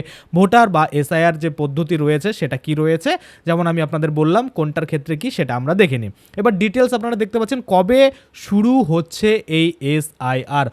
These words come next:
অর্থাৎ কবে থেকে এই এসআইআর শুরু হবে সেটা যদি আমরা দেখি। দেখুন এসআইআর কিন্তু আজ বা কাল বা পরশু বা তরশু বা এই যে আমরা বলতে পারি কালী পুজোর পরপরেই কিন্তু নোটিফিকেশন জারি হয়ে যাবে, এবং জারি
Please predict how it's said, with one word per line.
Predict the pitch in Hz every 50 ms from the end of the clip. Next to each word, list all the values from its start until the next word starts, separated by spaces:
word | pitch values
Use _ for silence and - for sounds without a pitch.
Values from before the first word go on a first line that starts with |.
| - - _ _ - 147
অর্থাৎ | 160 147 170 175 175 _ -
কবে | 147 147 151 170 160 180
থেকে | 175 151 233 262 - - 175
এই | 185 190 - 135 127
এসআইআর | 123 - - 147 190 233 - -
শুরু | - 226 196 180 143
হবে | 117 104 107 95 - -
সেটা | - 180 165 185 165 175
যদি | 170 170 160 151
আমরা | 147 160 185 180 165
দেখি। | 131 - - 104 - - - - _ _ -
দেখুন | 254 254 302 262 - - 202
এসআইআর | 208 202 - 262 269 285 285 233
কিন্তু | 262 254 247 - 294 254 - - 170 196
আজ | 226 220 240 220
বা | 277 269 269 - -
কাল | 214 226 247 247
বা | 254 247 - -
পরশু | 208 208 - - - 233 226
বা | 226 214 -
তরশু | - 160 165 147 - - 196 151 120 107 - - - - - - 190
বা | 190 175 202 240
এই | 269 269 226
যে | 262 302 285 - - 156 160
আমরা | 175 196 214 214 170 147
বলতে | 151 160 165 160 190 180 170
পারি | 180 190 196 - -
কালী | 139 151 170 180
পুজোর | 170 190 190 220 196 - -
পরপরেই | 143 143 143 143 156 165 180 202 196 -
কিন্তু | 143 131 127 147 156 151
নোটিফিকেশন | 131 120 117 131 117 127 117 123 127 123 - 220 269 330 - - - _ _ 143 120 117
জারি | 156 147 165 170 208 226 226 202 151
হয়ে | 131 131 131 135 127 113
যাবে, | 123 123 123 151 165 156 123 - - - - -
এবং | 131 156 156 156 135 139
জারি | 139 135 156 190 220